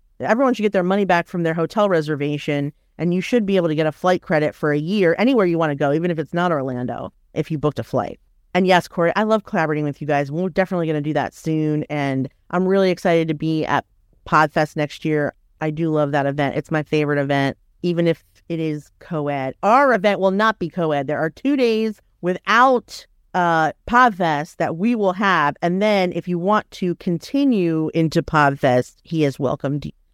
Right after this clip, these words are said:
everyone to do so, which I think is amazing. Um, yeah, Bethany, that's why you don't have an,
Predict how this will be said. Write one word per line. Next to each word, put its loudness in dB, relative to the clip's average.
everyone -2
to -12
do -8
so, -10
which -12
I -4
think -8
is -10
amazing. -12
Um, 2
yeah, 4
Bethany, 0
that's -2
why 2
you -2
don't 0
have 0
an, -4